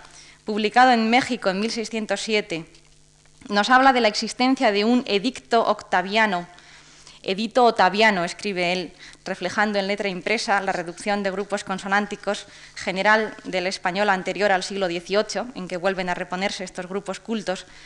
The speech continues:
seguramente mal integrados en el sistema de la lengua española, como bien ha estudiado Diego Catalán en un artículo sobre la estructura silábica del español.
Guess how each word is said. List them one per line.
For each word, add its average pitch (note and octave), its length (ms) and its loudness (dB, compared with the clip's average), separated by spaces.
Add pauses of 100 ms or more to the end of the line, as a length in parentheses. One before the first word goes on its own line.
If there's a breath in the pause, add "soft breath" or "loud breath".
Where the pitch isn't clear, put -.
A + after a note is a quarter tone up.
(180 loud breath)
seguramente A3+ 640 2
mal G#3+ 200 6
integrados G3 580 2
en F3+ 100 -6
el F3 100 -8
sistema F#3 560 -4 (340 loud breath)
de F3+ 120 -4
la F3+ 100 2
lengua F#3+ 220 -2
española, G3+ 480 -2
como F3+ 220 -8
bien F#3 160 -6
ha F#3 40 -4
estudiado F3+ 400 -2
Diego F3 240 -4
Catalán F3+ 460 -2 (440 soft breath)
en E3+ 100 -8
un F3 100 -6
artículo F3 500 -8
sobre D#3+ 520 -12
la E3 120 -8
estructura F3 440 -8
silábica F3+ 520 -4
del D#3+ 120 -12
español. F#3 480 -6